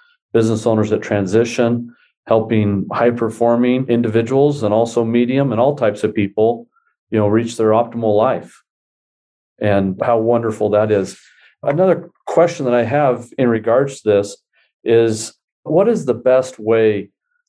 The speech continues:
to provide some feedback to individuals without making them defensive? That was something that stuck out in your book, is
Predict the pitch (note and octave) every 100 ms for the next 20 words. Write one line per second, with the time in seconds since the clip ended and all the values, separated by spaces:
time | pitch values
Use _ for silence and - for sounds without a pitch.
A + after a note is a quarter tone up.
0 | _ - A2 G#2 A2 A2 A2 G#2 F#2 -
1 | A2 G2+ G2+ F#2+ F2+ - - _ _ -
2 | G#2 G2+ F#2 G2 E2+ F#2 F2+ F2 - _
3 | _ _ _ _ - A2+ A#2 B2+ A#2 A2+
4 | A#2 G#2 F#2+ F#2+ G#2 F#2 - E2+ - _
5 | _ - C3+ D3+ C#3+ B2+ A#2 A2 G2+ -
6 | - _ _ - A#2+ G#2 G2+ F#2+ - -
7 | G2 F#2 F2+ - F#2 F2 F#2 F#2 F2+